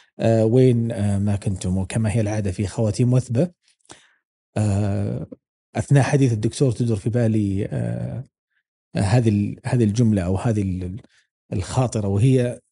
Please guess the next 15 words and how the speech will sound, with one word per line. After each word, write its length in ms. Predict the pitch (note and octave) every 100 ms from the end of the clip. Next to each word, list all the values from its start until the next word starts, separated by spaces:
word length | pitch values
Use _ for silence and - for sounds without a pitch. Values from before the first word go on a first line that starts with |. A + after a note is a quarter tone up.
| _
<clears throat> 480 | - F3+ - - -
هذه 160 | - B2+
الخاطرة، 420 | A#2 C3 A#2 G#2
وهي 380 | G2+ G#2+ B2 A2+
أنه، 440 | G#2+ G#2+ G2+ G2+ - _ _ _ _ _ _
آه، 440 | - A2 G#2+ C3 - _ _ _ _ _ _ _
صناعة 500 | - C#3 C3+ C#3+ C3+
الأثر 480 | A#2+ A#2+ D3 G#2 A2+ - _ _
أو 100 | A2
الشيء 180 | A2 -
اللي 120 | C3
قاعدين 240 | A#2 A2 A#2+
نسويه 280 | A2 B2+
في 80 | A2
حياتنا 520 | - A#2+ C#3 D3 F3